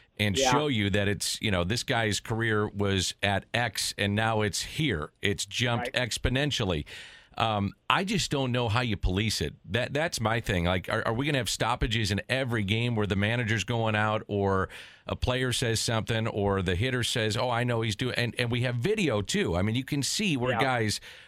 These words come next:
Speaker 1: maybe are doing these kind of things. I, I just don't know where you draw the line where you say that's acceptable and that isn't. I, I just don't know where you go with that.
Speaker 2: And I, and I think that might be why the crackdown's gonna happen because, you know, in a lot of this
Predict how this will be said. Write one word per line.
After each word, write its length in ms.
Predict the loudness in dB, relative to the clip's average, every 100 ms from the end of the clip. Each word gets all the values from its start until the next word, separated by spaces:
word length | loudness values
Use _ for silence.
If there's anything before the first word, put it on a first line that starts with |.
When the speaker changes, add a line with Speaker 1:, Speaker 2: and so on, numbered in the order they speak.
| -18 -4
Speaker 1:
maybe 400 | 2 2 2 2
are 100 | 0
doing 380 | 0 0 0 2
these 160 | 0
kind 180 | 2 0
of 80 | 2
things. 260 | 0 0 0
I, 140 | -2 0
I 100 | 0
just 220 | 0 0
don't 240 | 0 0 0
know 100 | 0
where 160 | 0
you 140 | 0 0
draw 240 | 0 2
the 80 | 2
line 320 | 2 2 0
where 100 | 0
you 80 | 0
say 460 | 0 2 2 2 0 -10 -20 _
that's 280 | -2 0 0
acceptable 640 | -4 -2 -2 -2 0 2
and 100 | 4
that 160 | 2 2
isn't. 300 | 0 0 -2
I, 140 | -2 0
I 80 | 0
just 240 | 0 -2 0
don't 120 | 0
know 100 | 2
where 80 | 2
you 100 | 2
go 140 | 2
with 120 | 2
that. 220 | 0 -2 -4 _ _ _ -20 4
Speaker 2:
And 120 | 6
I, 100 | 8
and 180 | 8 8
I 120 | 6
think 260 | 6 6 8
that 160 | 4 4
might 260 | 2 4
be 120 | 4
why 260 | 6 6 6
the 100 | 4
crackdown's 560 | 2 0 4 4 2 0
gonna 160 | -6 -2
happen 320 | -6 -4 -12 -2
because, 380 | 0 4 6 6 4
you 80 | 2
know, 200 | 4 4
in 60 |
a 40 | 6
lot 220 | 6 6
of 80 | 6
this 160 | 4